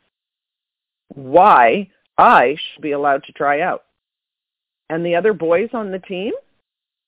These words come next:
they too sold the floor hockey coach on the idea that my friend Donna and I should be allowed to try out. If we made it, we made it. If we didn't, we didn't.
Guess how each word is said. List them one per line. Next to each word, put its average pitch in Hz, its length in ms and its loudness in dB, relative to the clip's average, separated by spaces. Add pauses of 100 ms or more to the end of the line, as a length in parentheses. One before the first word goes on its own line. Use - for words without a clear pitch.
(400)
they 233 320 -2 (100)
too 370 300 -2 (720)
sold 185 200 0
the 175 80 -4
floor 156 260 0
hockey 156 340 0
coach 131 360 -4 (500)
on 170 180 -4
the 165 220 -10
idea 170 760 -2 (220)
that - 120 -6
my 165 240 -6
friend 180 340 -6
Donna 196 460 0
and 143 240 -4
I 123 440 -2 (220)
should 214 160 -4
be 196 160 -4
allowed 165 540 0 (220)
to 214 80 -16
try 170 380 2
out. 110 240 -2
If 147 180 -6
we 139 100 -8
made 156 280 -2
it, - 120 -2 (140)
we 247 160 -4
made 139 280 -4
it. 98 180 -8
If 143 160 -14
we 135 220 -8
didn't, 147 280 0 (320)
we 196 100 -4
didn't. - 380 -2